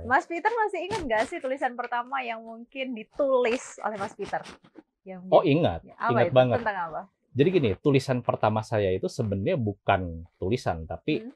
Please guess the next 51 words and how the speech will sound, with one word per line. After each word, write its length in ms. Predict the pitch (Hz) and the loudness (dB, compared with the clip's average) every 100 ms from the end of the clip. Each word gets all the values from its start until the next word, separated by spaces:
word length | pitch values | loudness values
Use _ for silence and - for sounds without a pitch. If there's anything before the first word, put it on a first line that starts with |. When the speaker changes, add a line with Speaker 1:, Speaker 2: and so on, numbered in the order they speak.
| _ - | _ -12
Speaker 2:
iklan 280 | 113 117 | 2 4
lowongan 320 | 104 98 95 92 | 6 2 2 2
kerja 340 | 113 113 92 - _ | 2 4 2 -2 _
Speaker 1:
Oke. 220 | - 208 123 | -8 -8 -4
Speaker 2:
di 100 | 117 | -2
kantor 360 | 285 113 110 110 | 0 2 2 0
saya 220 | 110 127 | 2 2
waktu 260 | 123 - 131 | 0 2 4
dua 120 | 110 | 4
ribu 160 | 101 104 | 2 0
tujuh 180 | 98 | -2
belas 200 | 98 95 98 | 0 -2 -2
itu 160 | 98 | -2
ya 140 | 87 82 | -4 -6
kan. 120 | 82 87 98 | -8 -8 -8
Speaker 1:
Heeh. 140 | 87 | -4
Speaker 2:
Jadi 60 | 110 | -2
saya 140 | 113 | 0
tidak 200 | 113 95 85 | 0 -2 -2
anggap 180 | 85 85 | -6 -6
itu 140 | - | -8
sebagai 280 | 101 87 85 | -6 -6 -6
artikel. 420 | 78 87 - 71 - _ _ _ _ _ _ _ _ _ | -8 -14 -16 -18 -18 _ _ _ _ _ _ _ _ _
Tulisan 340 | 131 135 156 | 0 2 0
pertama 480 | 143 139 127 131 127 | 2 4 4 4 0
saya 280 | - 120 117 | 4 4 6
itu 240 | 113 208 | 2 2
adalah 420 | 196 104 113 160 | 2 4 2 0
tips 240 | - 113 - | -6 -6 -4
karir, 400 | 90 90 85 76 _ _ - | -4 -4 -4 -8 _ _ -12
ya 160 | 226 | -10
Speaker 1:
Hmm. 20 | 80 | -6
Speaker 2:
kan, 160 | 82 87 | -6 -4
tips 220 | 90 - | -8 -8
karir, 420 | - 78 92 120 131 | -8 -2 -2 -2 -4
dan 280 | 95 82 85 | -6 -6 -4
tidak 240 | 101 98 | -2 -2
ada 220 | 92 87 | -4 -4
like, 260 | 82 101 - | -2 -4 -2
tidak 240 | 107 95 | -2 -2
ada 160 | 92 95 | -2 -4
komen 400 | - 90 95 127 | -2 -2 -2 -4
gitu 200 | 98 90 | -4 -2
ya. 140 | 101 | -2
Speaker 1:
Hmm. 200 | 233 208 220 _ _ _ _ _ | -4 -12 -20 _ _ _ _ _
Speaker 2:
Tapi 320 | 156 - 254 | -4 -2 -2
tulisan 400 | 170 147 143 139 | 0 0 -2 -2
pertama 400 | - - 123 131 | -2 0 0 0
saya 400 | - 135 127 120 | 2 2 4 2
yang 100 | 123 | 0
viral, 320 | 233 190 | 2 2